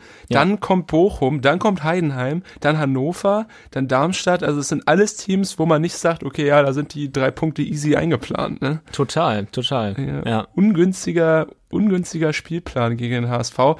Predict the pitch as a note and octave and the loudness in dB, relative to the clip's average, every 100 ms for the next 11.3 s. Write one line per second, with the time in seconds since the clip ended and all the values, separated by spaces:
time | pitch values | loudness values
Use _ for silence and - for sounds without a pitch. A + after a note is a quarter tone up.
0 | - - - D3 G3+ F#3+ F#3+ D#3 F3 - | -4 -6 2 4 6 6 4 4 0 0
1 | F3+ E3 E3 D#3+ D#3 - D3 C#3+ - C#3 | 2 4 6 6 6 4 2 0 2 2
2 | C#3 D#3 D3 - C#3 E3+ - E3+ - D3 | 4 2 -2 2 2 2 2 0 0 -2
3 | D3 D3+ - - D3 D3 D3 C#3 D3 C#3 | -2 -4 -6 -2 2 2 0 0 -2 -2
4 | C3+ C3+ C#3+ C#3 C#3+ C#3+ - C3+ C3+ - | 0 -2 0 -2 -2 -4 -2 -2 -2 -4
5 | C3+ B2+ C3 C3 C3 C3 C3+ B2+ C3+ C3 | -2 -2 -2 -4 -4 -4 -4 -4 -4 -4
6 | - - - - C#3 C3 C#3 C3 A#2+ C3 | -4 -20 -10 -4 0 2 2 2 4 4
7 | E3 - B2+ A2+ - - B2+ C3 C3 B2 | 4 2 2 2 0 -4 0 2 2 0
8 | - _ - C3 D3 - D#3+ - D#3+ D#3 | -12 _ 2 2 2 0 0 2 4 6
9 | D3 C#3 D#3 D3 D#3 - D3+ C#3 D#3+ D#3 | 4 4 2 2 0 -2 -6 -4 -4 -2
10 | C3 C3 F#3 - B2 A#2+ - B2+ - C#3+ | -2 0 -2 -2 -2 0 0 0 -2 -8
11 | - D#3 | 0 2